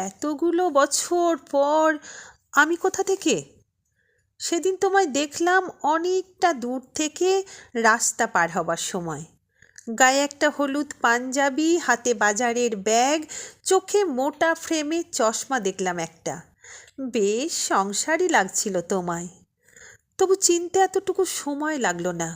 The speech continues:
শুধু বয়সের ছাপে একটু মুড়িয়ে গেছো। কিন্তু গালে সেই খোঁচা খোঁচা দাড়ি, ঠোঁটের পাশে ছোট কালো তিল, সেই নেশা লাগানো ঘোলাটে চোখ,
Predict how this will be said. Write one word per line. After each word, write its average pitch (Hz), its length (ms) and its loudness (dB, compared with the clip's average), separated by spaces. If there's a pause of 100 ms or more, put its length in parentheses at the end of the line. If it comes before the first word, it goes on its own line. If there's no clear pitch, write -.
(640)
শুধু 320 380 -2
বয়সের 254 680 2
ছাপে 254 520 0 (400)
একটু 359 340 -2
মুড়িয়ে 254 440 0
গেছো। 170 400 -4 (840)
কিন্তু 294 280 -4
গালে 254 360 4
সেই 285 420 -2 (120)
খোঁচা 269 320 -6
খোঁচা 262 340 -2
দাড়ি, 226 500 0 (460)
ঠোঁটের 285 460 -2
পাশে 254 420 2
ছোট 285 260 -6 (140)
কালো 247 320 2 (160)
তিল, 269 420 0 (340)
সেই 277 600 0
নেশা 294 440 -2
লাগানো 330 500 0 (100)
ঘোলাটে 254 600 2 (140)
চোখ, 294 520 2